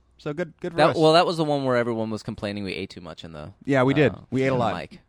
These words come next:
Speaker 2: So
Speaker 1: ate a lot.
Speaker 2: maybe we should do it again or cut out the, the <laughs> stuff. But, um,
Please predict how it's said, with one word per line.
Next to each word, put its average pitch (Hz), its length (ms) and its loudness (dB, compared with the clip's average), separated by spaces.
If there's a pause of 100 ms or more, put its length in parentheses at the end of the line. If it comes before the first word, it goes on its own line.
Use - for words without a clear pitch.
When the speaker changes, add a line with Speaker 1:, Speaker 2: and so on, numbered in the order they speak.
Speaker 2:
So - 200 -2
Speaker 1:
ate 107 60 -2
a 110 40 -6
lot. 98 100 -4
Speaker 2:
maybe 117 140 -4
we 127 100 -2
should 120 160 -8
do 110 140 -2
it 104 80 -2
again 101 260 -4
or 98 100 -6
cut 101 200 -6
out 98 160 -4
the, 90 280 -6
the 90 220 -10 (540)
<laughs> - 500 -18
stuff. - 340 -14
But, 107 240 -6 (460)
um, 123 440 -8